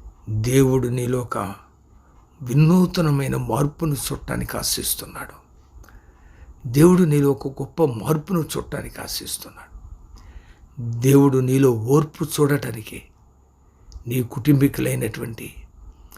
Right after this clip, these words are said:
మీ అత్తగారి మనసులో, కోడల మనసులో ప్రేరేపించి, వారి చేత నిన్ను విసిగిస్తున్నాడు ఆయన.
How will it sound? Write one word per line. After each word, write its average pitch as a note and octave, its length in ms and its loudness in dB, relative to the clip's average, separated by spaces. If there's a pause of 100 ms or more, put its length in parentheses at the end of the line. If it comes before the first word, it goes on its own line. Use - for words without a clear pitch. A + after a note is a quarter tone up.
(320)
మీ C3+ 200 2
అత్తగారి C3+ 520 2
మనసులో, B2+ 540 -4
కోడల C#3 460 -2
మనసులో B2+ 500 -4
ప్రేరేపించి, C3+ 880 -2 (1400)
వారి D#3 180 4 (140)
చేత E3+ 200 2
నిన్ను C#3+ 340 0
విసిగిస్తున్నాడు C3 840 0
ఆయన. - 160 -16